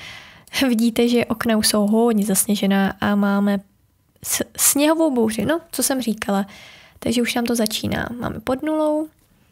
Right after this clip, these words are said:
a hezky se nám tady rozsněžilo. Naštěstí <laughs> květiny nebo rostliny jsou schované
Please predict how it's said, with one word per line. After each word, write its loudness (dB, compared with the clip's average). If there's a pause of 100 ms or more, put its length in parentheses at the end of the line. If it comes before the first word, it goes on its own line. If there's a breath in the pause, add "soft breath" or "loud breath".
(640 loud breath)
a -2
hezky -2
se -6
nám -2
tady -4 (140)
rozsněžilo. 0 (240)
Naštěstí 0
<laughs> 0
květiny 0 (520 loud breath)
nebo 0
rostliny -2
jsou 0
schované 0